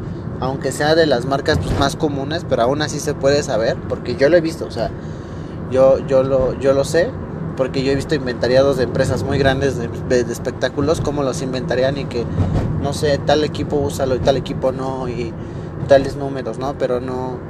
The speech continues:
no el inventariado de la empresa, sino, pues, con los números de serie del mismo equipo. No sé si los Tacubos te-, tenían esto, que yo creo que sí. Este, y si lo llegan a tener y estos güeyes lo llegan a tener, pues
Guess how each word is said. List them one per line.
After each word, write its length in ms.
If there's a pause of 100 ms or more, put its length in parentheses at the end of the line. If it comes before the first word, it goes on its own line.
(400)
no 100
el 80
inventariado 640
de 280
la 100
empresa, 380
sino, 420 (160)
pues, 180
con 220
los 180
números 320
de 80
serie 240
del 160
mismo 220
equipo. 420
No 140
sé 120
si 120
los 140
Tacubos 460
te-, 180 (180)
tenían 340
esto, 280
que 100
yo 120
creo 160
que 120
sí. 180 (840)
Este, 440
y 300
si 160
lo 100
llegan 300
a 100
tener 280
y 200 (120)
estos 260
güeyes 420 (100)
lo 80
llegan 340
a 60
tener, 240
pues 220